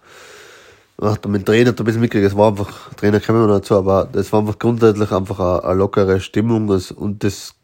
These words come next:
glaub ich, haben die Mädels auch verdient. Jetzt unabhängig von dem, glaub ich, kann man auf die, auf die Herbstsituation sehr, sehr bes-, also war die Herbstsituation oder Herbst-, äh,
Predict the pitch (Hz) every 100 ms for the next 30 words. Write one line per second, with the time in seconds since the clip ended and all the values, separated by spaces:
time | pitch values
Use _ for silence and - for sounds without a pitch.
0 | _ - 101 104 104 101 98 92 95 92
1 | - 90 90 - - - - _ _ _
2 | _ - - - - - _ - 107 151
3 | 147 131 123 127 107 113 127 120 113 -
4 | 120 113 107 107 117 107 110 107 113 -
5 | - - 107 104 - 107 110 104 104 98
6 | - 101 - - 110 104 107 113 110 -
7 | - 113 101 98 101 104 107 - 95 101
8 | 107 - - 92 95 95 95